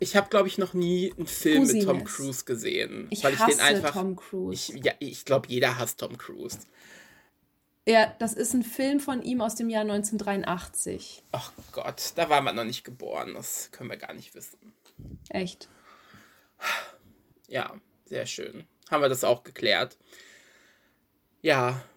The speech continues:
Speaker 2: Tangerine
Speaker 1: Dann
Speaker 2: Dream, kennst du das?
Speaker 1: Ist das nicht ein Song?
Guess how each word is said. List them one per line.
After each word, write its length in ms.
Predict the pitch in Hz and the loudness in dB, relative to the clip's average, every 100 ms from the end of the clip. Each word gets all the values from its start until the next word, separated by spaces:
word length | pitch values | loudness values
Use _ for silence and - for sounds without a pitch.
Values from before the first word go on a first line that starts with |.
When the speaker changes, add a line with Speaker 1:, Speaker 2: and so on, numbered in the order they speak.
| _ _ - | _ _ -8
Speaker 2:
Tangerine 800 | - 214 233 233 220 214 208 202 | -2 2 2 4 2 4 2 0
Speaker 1:
Dann 0 | |
Speaker 2:
Dream, 640 | 196 202 208 196 185 185 | 0 2 2 2 -2 -4
kennst 260 | - 202 214 | -4 -6 -4
du 20 | |
das? 420 | 262 277 285 - - _ _ _ _ _ _ _ _ _ _ _ _ - | -6 -6 -8 -14 -20 _ _ _ _ _ _ _ _ _ _ _ _ -10
Speaker 1:
Ist 160 | 131 | -6
das 100 | 131 | -4
nicht 180 | 131 123 | -4 -4
ein 60 | 127 | -4
Song? 540 | - 120 107 117 151 | 0 0 0 -2 -6